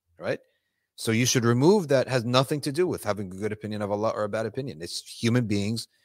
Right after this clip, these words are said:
The good opinion of Allah is that He hasn't smited them yet, right? If it was you or me, we'd have smited these people. As soon as you start doing wrong,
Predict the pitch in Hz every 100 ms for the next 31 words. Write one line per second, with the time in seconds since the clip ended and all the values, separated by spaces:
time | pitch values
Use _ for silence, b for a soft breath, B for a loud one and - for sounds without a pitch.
0 | _ _ _ _ _ _ 104 87 143 -
1 | 165 156 143 139 175 185 135 135 147 143
2 | 151 160 - - 160 233 190 113 101 87
3 | - _ _ 110 156 233 - _ _ _
4 | _ _ _ _ _ _ _ _ _ _
5 | - 127 156 170 156 175 214 196 226 190
6 | 202 180 - 160 220 196 131 117 - 104
7 | - - - 113 165 175 151 147 160 143
8 | 160 156 151 165 196